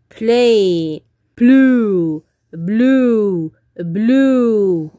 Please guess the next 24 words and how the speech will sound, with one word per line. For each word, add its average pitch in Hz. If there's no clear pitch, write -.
أزرق. 214
ما 196
قلت 233
ب. 226
Blue. 202
مثلا 370
كذا 370
يجيك 233
بالاختبار. 160
مثلا 165
هل 202
هو 170
البلين؟ 170
مثلا 190
هذا 196
فراغ. 190
هل 240
هو 185
بي 226
ال 254
أو 180
بي 277
ال؟ 175
Plate. 208